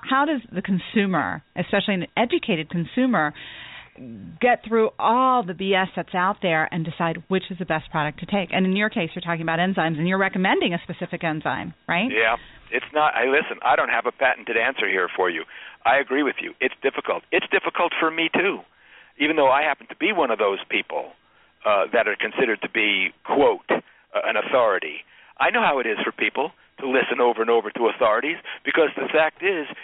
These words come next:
Speaker 2: you can listen to one authority and they'll say something and say, "Hey, wow, that guy sounds pretty smart." And then the next day you hear somebody who says the exact opposite thing.
Speaker 1: Mm-hmm.
Speaker 2: And you say, "Well, wait a second.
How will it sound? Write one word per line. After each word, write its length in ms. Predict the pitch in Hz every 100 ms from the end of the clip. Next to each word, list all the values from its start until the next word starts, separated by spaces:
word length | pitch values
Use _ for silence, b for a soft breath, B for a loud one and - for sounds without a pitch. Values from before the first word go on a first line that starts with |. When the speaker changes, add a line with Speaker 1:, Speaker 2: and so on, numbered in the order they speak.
| B
Speaker 2:
you 80 | 180
can 160 | 180
listen 240 | 165 165 135
to 100 | 135
one 220 | 131 170
authority 480 | 190 120 98 90 110 - B B
and 120 | 135
they'll 220 | 143 196
say 160 | 180 127 -
something 240 | 113 139
and 140 | 139 113
say, 80 |
"Hey, 200 | - -
wow, 280 | 262 139 -
that 160 | 123 -
guy 240 | 151 127
sounds 220 | 127 135 131
pretty 180 | - 131 -
smart." 260 | 139 - - B B B
And 120 | 131
then 100 | 156
the 60 | 135
next 300 | 160 - -
day 180 | 127
you 160 | 143 143
hear 160 | 147 143
somebody 240 | 139 139 143
who 80 | 143
says 160 | 151 143
the 160 | 147 139
exact 560 | 135 190 202 254 -
opposite 480 | - 208 226 220 -
thing. 400 | - 220 - 214
Speaker 1:
Mm-hmm. 400 | 226 311 254 180
Speaker 2:
And 80 | 165
you 80 | 160
say, 160 | 165
"Well, 100 | 165
wait 140 | 170 254
a 80 | -
second. 240 | 143 -